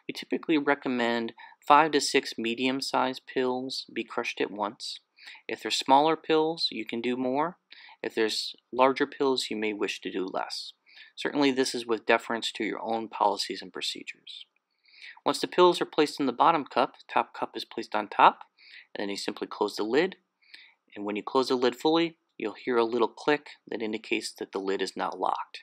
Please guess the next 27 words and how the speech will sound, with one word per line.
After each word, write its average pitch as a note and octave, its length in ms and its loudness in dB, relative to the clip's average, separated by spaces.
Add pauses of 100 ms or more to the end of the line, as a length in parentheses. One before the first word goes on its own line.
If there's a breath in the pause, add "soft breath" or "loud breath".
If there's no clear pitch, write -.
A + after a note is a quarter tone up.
and F#2+ 160 -14
cannot A#2 400 4
be A#2 140 2
opened G#2 420 -2 (460 loud breath)
during G2 220 -4
the F#2+ 60 -8
crushing - 360 -4
cycle. G1+ 460 -10 (580 loud breath)
This - 200 -2
is A2 120 -4
to A2 180 2
avoid A2+ 560 4
any A#2+ 380 -2 (480 soft breath)
exposure B2+ 560 4
to - 160 -16
the G#2+ 80 -2
staph B2 480 4 (400)
of G#2 120 -6
the - 60 -20
crushed - 300 -8
medication. - 520 -10 (800)
There's - 140 -6
two - 180 -2
grind D#3+ 340 2
settings G2+ 400 -4
shown G#2 280 -2
here, G#2+ 360 -4